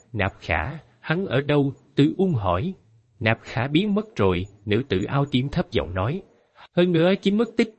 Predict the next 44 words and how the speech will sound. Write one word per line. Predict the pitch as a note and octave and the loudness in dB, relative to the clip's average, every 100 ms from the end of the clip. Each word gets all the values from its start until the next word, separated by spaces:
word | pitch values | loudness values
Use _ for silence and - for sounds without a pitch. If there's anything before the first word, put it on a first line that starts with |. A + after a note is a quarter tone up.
| - | 0
ngày | C#3+ | 2
hôm | C#3 D#3 | 4 2
thần | A#2+ A2+ A2 | 0 0 2
điện | G#2+ A2 | 0 0
đặc | G2+ | -4
sứ | - C#3+ F#3+ | 0 -2 0
bị | A2 G2 | -2 0
giết, | D#3 A#3+ - _ _ _ | 0 0 -4 _ _ _
chúng | G#3+ A3 | -4 0
ta | D#3 C#3+ | 2 2
không | - E3 D3 | 0 -2 0
tra | D3 | 0
được | B2+ G2+ G#2 | 2 0 2
bất | F#3+ - | -2 0
kỳ | G#2 F#2 | -2 0
tin | C3 B2+ | 0 2
tức | F#3+ - | 0 2
gì | G2 | 0
về | E2+ F2 - | 2 -2 0
Phong, | B2+ C3 A#2+ _ - | -2 -2 -6 _ -2
đồng | A#2 A2+ | 0 0
thời | A#2 | -4
Nạp | A2 G2 - | -2 -6 -6
Khả | G#2 D#2+ E3 | -4 -4 -6
cũng | - C#3 A#2+ | -8 -4 0
đột | F2+ B2+ | -2 0
nhiên | A#2 A2+ | -2 0
mất | D3 - | -2 0
tích, | G3+ - _ _ | 0 0 _ _
đến | B2+ C#3+ F#3+ | 0 0 0
cả | B2 | -2
cha | B2+ A2+ | 0 -2
hắn | C#3 D3+ | -4 -4
cũng | A#2+ | -4
căn | B2+ A2 F#2+ | -2 -4 -4
bản | D#2 A#2 | -4 -4
không | - G#2 A2 | -4 -2 0
biết, | G3+ - _ _ - | -2 -2 _ _ -2
do | G#2+ G#2 | 0 2
đó | G2 C3+ D3+ | 0 0 0
luôn | C3 D3 C3 | 2 2 2
rất | F#3 C3+ | -2 0
lo | A2+ | 0
lắng | A#2 D#3 | 0 -4